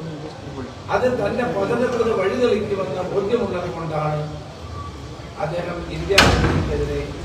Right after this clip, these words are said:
അനാവശ്യ വിമർശനങ്ങൾ നടത്തുന്നത്. ഇന്ത്യയിൽ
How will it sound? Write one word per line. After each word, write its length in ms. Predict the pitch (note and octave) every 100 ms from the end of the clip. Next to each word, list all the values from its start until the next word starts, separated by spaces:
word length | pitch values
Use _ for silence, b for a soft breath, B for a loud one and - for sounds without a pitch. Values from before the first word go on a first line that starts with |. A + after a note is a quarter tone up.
| - - - - - -
അനാവശ്യ 580 | D3+ F#3+ A#3 A#3+ - G3+
വിമർശനങ്ങൾ 580 | C#3+ D#3+ D#3+ - E3 -
നടത്തുന്നത്. 520 | C#3+ C#3 B2 A#2 A#2 B2+ A2+ G#2+ - - - - - - - - - - - - - - - - F#3
ഇന്ത്യയിൽ 540 | A3+ B3 B3 B3